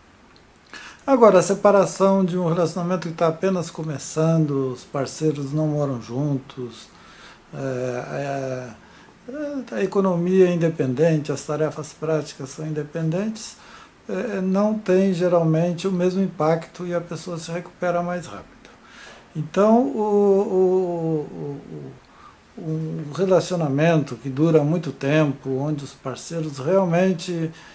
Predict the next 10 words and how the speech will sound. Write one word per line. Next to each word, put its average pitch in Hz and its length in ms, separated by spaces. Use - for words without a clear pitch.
é, 165 60
é, 147 800
misturaram 160 800
suas 151 380
vidas, 131 880
conectaram 151 800
suas 123 340
vidas, 123 720
é, 151 60
é, 147 920